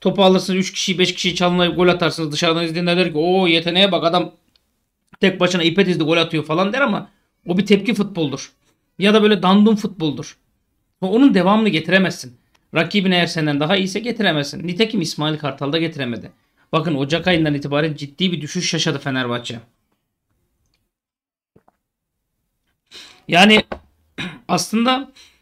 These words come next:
şu an süren düşüş İsmail Kartal'la birlikte olu-, oluşan düşüşün devamı bu.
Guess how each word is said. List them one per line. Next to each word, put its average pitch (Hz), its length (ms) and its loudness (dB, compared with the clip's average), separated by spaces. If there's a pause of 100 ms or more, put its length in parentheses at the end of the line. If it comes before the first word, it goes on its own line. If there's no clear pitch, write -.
(140)
şu 196 220 2
an 254 160 6
süren 180 420 -2
düşüş - 360 -8
İsmail 180 420 0
Kartal'la 185 500 0
birlikte 175 240 -4
olu-, 160 260 -2
oluşan 160 500 0
düşüşün 175 400 -2
devamı 131 420 0
bu. 123 160 -14